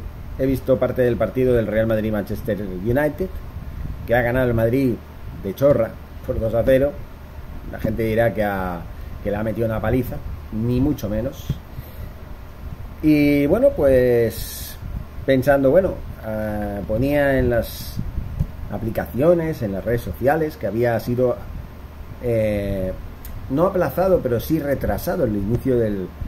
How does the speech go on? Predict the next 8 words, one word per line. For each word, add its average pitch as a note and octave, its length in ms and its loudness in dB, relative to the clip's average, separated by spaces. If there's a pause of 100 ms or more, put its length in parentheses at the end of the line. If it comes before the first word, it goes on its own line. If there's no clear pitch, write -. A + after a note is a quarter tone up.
(260)
del A2+ 120 0
partido A2+ 300 0
entre B2 240 2
el A2+ 80 2
Arsenal C#3 460 -2 (520)
y C3 100 4
el A#2+ 100 4
Barcelona. C3 440 0